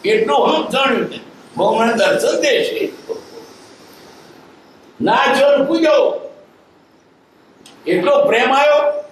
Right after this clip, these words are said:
મને ભગવાન દર્શન દે. એ પ્રેમમાં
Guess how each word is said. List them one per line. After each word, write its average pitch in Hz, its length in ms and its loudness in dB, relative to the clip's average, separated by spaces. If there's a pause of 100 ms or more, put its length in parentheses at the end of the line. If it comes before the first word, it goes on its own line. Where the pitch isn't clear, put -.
(140)
મને 220 200 -2
ભગવાન 220 460 -2
દર્શન 240 400 -4
દે. 190 80 -6 (1900)
એ 269 260 0
પ્રેમમાં 254 1000 -2